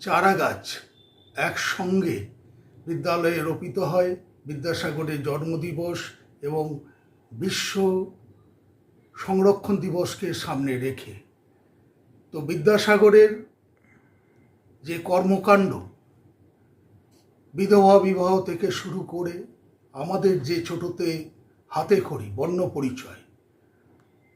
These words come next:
এবং তার যে পজিটিভ মানসিকতা, এইটা যদি আমরা উপলব্ধি করতে পারি, তাহলে ভারতবর্ষের প্রতিটি মানুষ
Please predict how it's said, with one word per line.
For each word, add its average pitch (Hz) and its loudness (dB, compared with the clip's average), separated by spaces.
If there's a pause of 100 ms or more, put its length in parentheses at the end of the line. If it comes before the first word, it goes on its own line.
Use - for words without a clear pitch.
(320)
এবং 220 6
তার 190 2
যে 185 2 (680)
পজিটিভ 180 -2 (380)
মানসিকতা, - -4 (1300)
এইটা 220 2
যদি 220 2
আমরা 196 4
উপলব্ধি 180 0
করতে 175 -6
পারি, 147 -2 (800)
তাহলে 143 -2
ভারতবর্ষের 165 -2 (680)
প্রতিটি 214 0
মানুষ 120 -2